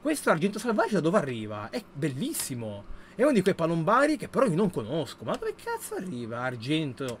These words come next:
Ma perché viola? Non dovrebbe essere appunto color argento, color grigio? Particolarissimo, non so dove si prende questo palombaro, eh. Forse dall'ingaggio, perché la mappa contatti non c'è.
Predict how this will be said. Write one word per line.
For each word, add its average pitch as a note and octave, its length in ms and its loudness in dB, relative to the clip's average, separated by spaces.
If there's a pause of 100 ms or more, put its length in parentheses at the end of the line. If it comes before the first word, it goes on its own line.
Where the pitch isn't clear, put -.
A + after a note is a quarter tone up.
(500)
Ma C#3+ 80 -8
perché C#4 300 -4
viola? G#2+ 520 -4
Non E3 160 -4
dovrebbe A3+ 320 0
essere A#2 580 -4 (420)
appunto C#3+ 400 -4
color C3 240 -2
argento, B2 460 -2
color B2 220 -6
grigio? B2+ 500 -4 (320)
Particolarissimo, C#3+ 1000 -4
non C3 100 -8
so A#3 160 2
dove D#3+ 160 0
si C#3 100 -6
prende D#3+ 360 -2
questo A#2 480 -8
palombaro, A2+ 600 -6
eh. C3 80 -8 (260)
Forse F#3+ 240 -2
dall'ingaggio, B2 600 0
perché A#2 160 -8
la C3 80 -2
mappa C#3 140 -6
contatti E3+ 240 -6
non A#2+ 160 -6
c'è. A#2 200 -6